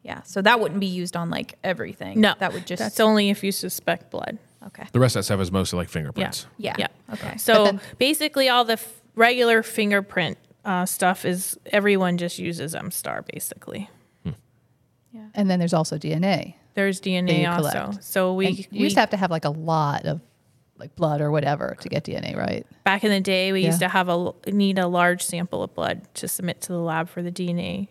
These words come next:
Speaker 2: Nowadays, we can just swab an area where you could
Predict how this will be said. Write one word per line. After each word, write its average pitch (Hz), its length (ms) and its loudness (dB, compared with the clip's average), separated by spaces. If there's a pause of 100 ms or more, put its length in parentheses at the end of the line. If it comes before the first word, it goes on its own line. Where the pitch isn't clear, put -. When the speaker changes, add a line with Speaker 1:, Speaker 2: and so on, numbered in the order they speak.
Speaker 2:
Nowadays, 185 720 2 (500)
we 196 200 2
can 185 320 0
just - 560 -4
swab 185 320 2
an 175 160 2
area 180 340 2
where 175 100 0
you 175 160 -2
could 180 240 -6